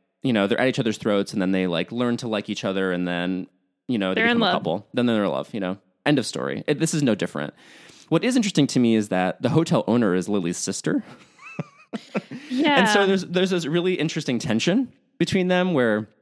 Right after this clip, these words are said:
Speaker 1: she doesn't wanna give her promotion and she's really hard on her. And so it's, it's, you know, on the one hand, you're like, "Okay, great, she's really resisting nepotism." But on the other hand, it's like, "Wow, this is your sister. You're, you're not really, you're not really good to her."
Speaker 2: Well, I guess she gave her, didn't she give her a job when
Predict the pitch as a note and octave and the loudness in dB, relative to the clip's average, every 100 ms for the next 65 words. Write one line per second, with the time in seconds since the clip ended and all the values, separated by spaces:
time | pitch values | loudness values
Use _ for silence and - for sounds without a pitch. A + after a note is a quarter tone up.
0 | _ _ _ _ - - - D3 E3 E3+ | _ _ _ _ -14 -2 2 4 4 4
1 | D#3+ D3+ - A#2+ G2 C3 C#3+ - _ _ | 4 2 2 2 2 2 0 -2 _ _
2 | _ _ - D3 F3+ E3+ A3+ E4 D#3+ E3+ | _ _ -2 2 2 2 0 2 2 4
3 | C4 D#3+ G2+ F2+ E2+ A2 _ - - - | 4 4 2 0 -2 -4 _ -20 -20 -4
4 | - D3+ G3+ F3 F3+ - E3 - - _ | -2 2 2 2 0 -4 -6 -8 -16 _
5 | F#3 F3+ D3+ E3+ E3 F3+ E3+ C3+ B2+ A#2 | -2 0 0 0 2 2 2 2 0 0
6 | F#3+ G3 B2 D3 G2 G#2+ A#2+ A2+ G#2 G#2 | 0 0 0 0 0 0 0 2 2 0
7 | F#2+ F2+ G2+ - F2 E2+ E2+ F2 G#2+ A2+ | -2 0 0 0 -2 -2 0 0 0 2
8 | A#2+ G#2+ F2 - F2 G#2+ F3 C3 F2+ F3 | 0 0 -2 -4 -4 -2 2 2 2 0
9 | C#3 E2+ - B2+ - C2+ F#2+ B2 F3+ - | -2 -4 -4 -4 -4 -2 0 -2 -4 -4
10 | E3 A3 E3 G#2 C#3 F#3+ A#3 A2 G#2+ G2+ | -2 -2 -2 0 0 0 0 0 -2 -2
11 | F2 F2+ F2 _ _ - - - - _ | -4 -6 -10 _ _ -20 -20 -20 -20 _
12 | _ _ - G#4+ G#4 F#4 F#4 D4 D4 C#4+ | _ _ 0 2 2 0 0 0 0 2
13 | C#4+ - E4 F4 F4 F4 D4 A3 G#3+ G3+ | 0 0 -2 0 0 0 0 2 2 2
14 | G3+ G3 G3 F#3 F#3 F#3 F#3+ - | 0 0 0 0 0 0 -4 -6